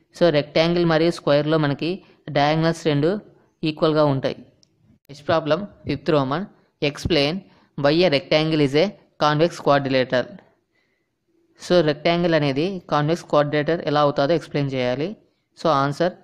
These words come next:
in a rectangle, both of its diagonals lie in its interior. Hence, it is a convex quadrilateral. So, మనకి రెక్టాంగిల్‌లో డయాగ్నల్స్ రెండు రెక్టాంగిల్ ఇన్సైడ్ ఉంటాయి.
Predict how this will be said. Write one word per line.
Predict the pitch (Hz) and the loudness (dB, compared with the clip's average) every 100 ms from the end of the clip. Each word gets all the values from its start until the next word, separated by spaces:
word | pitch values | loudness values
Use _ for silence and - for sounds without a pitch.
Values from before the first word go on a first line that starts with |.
| _ _ _ _ _ 160 | _ _ _ _ _ -4
in | 156 160 | 0 2
a | |
rectangle, | 143 - 170 170 147 160 208 - _ - 143 | 2 2 0 2 0 -2 -4 -14 _ -6 0
both | 160 175 | 2 4
of | 170 | 2
its | 180 185 135 | 0 0 2
diagonals | 139 143 143 170 - - 147 | 2 2 0 -2 -6 -6 -2
lie | 160 - 160 | -2 -2 -2
in | 160 | -4
its | 170 233 - _ _ _ _ | -4 -10 -12 _ _ _ _
interior. | 143 165 156 131 123 - 185 - _ _ _ _ _ _ _ _ _ _ _ _ _ | -4 0 2 2 0 -4 -12 -20 _ _ _ _ _ _ _ _ _ _ _ _ _
Hence, | - 170 180 165 | -4 -2 0 0
it | 151 | 0
is | 143 165 | 0 0
a | 220 190 - | -2 -6 0
convex | 143 147 147 175 - 190 175 | 2 2 2 -2 -4 -6 0
quadrilateral. | 143 135 131 131 123 - _ _ - | 0 2 0 0 -2 -6 _ _ -8
So, | - 170 | -2 0
మనకి | 165 160 | 2 0
రెక్టాంగిల్‌లో | 135 - 165 170 143 147 202 - _ - 139 | -2 0 0 0 2 0 -2 -12 _ -4 -2
డయాగ్నల్స్ | 143 165 165 160 151 | 0 0 0 0 0
రెండు | 147 160 190 113 _ _ _ _ _ _ _ - - 156 | 2 2 0 -6 _ _ _ _ _ _ _ -20 -6 -4
రెక్టాంగిల్ | 151 175 165 170 185 165 | -2 0 0 0 0 0
ఇన్సైడ్ | 151 170 156 147 | 0 2 4 2
ఉంటాయి. | 131 - | 0 -4